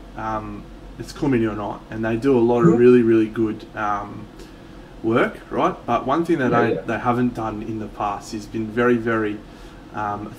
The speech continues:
Speaker 1: thorough with their research. So
Speaker 2: Okay.
Speaker 1: they announced this, they announced this Kotahi Monkey King, right? And,
Speaker 2: Mm-hmm.
Speaker 1: and everyone's like, "Wow, what the fuck's Kotahi," right? "Oh, well, cool, it's a fucking Monkey King." About, about six months down the track,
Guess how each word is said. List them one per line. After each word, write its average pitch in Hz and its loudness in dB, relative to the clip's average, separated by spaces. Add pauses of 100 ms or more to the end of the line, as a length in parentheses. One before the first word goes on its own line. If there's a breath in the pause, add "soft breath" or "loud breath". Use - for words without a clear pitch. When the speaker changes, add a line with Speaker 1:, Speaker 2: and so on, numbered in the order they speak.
Speaker 1:
thorough 113 0
with 101 -4
their 90 -4
research. - -4 (420 loud breath)
So 127 6 (240)
Speaker 2:
Okay. 123 -10 (180)
Speaker 1:
they 131 2
announced 160 0
this, 123 -2
they 123 -4
announced 139 -4
this - -6 (260)
Kotahi 120 -2
Monkey 131 -4
King, 107 -10
right? 123 -4 (680 loud breath)
And, 120 -2
Speaker 2:
Mm-hmm. 139 2
Speaker 1:
and - 2
everyone's 156 -6
like, 123 -2 (440)
"Wow, 160 -6
what 165 -8
the 175 -10
fuck's - -16
Kotahi," 123 -8
right? 127 -6 (540)
"Oh, 117 -4
well, 104 0
cool, 139 -2
it's 104 -10
a 120 -12
fucking 127 -10
Monkey 131 -8
King." 98 -10 (680 loud breath)
About, - 0 (220)
about 147 -4
six - -10
months 185 -6
down 123 -2
the 110 -4
track, 135 -4